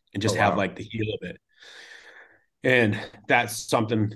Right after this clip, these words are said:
Speaker 1: that I used to do a lot with. Just, like, imagine, if you can imagine, probably, like,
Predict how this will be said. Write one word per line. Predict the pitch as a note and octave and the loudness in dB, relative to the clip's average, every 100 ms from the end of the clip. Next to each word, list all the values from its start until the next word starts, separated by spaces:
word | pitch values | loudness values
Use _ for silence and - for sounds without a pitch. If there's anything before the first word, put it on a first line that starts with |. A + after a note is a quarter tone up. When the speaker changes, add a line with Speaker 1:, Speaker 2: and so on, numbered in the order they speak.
| - | -6
Speaker 1:
that | A2+ | 0
I | A2+ | 2
used | A2+ A2 G#2+ | 2 0 -2
to | G#2+ | -4
do | G#2+ | -2
a | |
lot | G#2 G#2+ G#2+ | 2 2 2
with. | G#2+ - - | -2 -6 0
Just, | A#2 A2 - - | 0 0 -8 -4
like, | A#2 A2 | -4 -2
imagine, | A#2 A2+ G#2+ | 2 2 0
if | A2+ | -2
you | A#2 | 0
can | A2 | 0
imagine, | G#2+ A2 A2+ G#2 G2+ | 2 2 2 0 0
probably, | A2+ G#2+ G#2 | 0 0 -2
like, | G2 F#2+ | -4 -6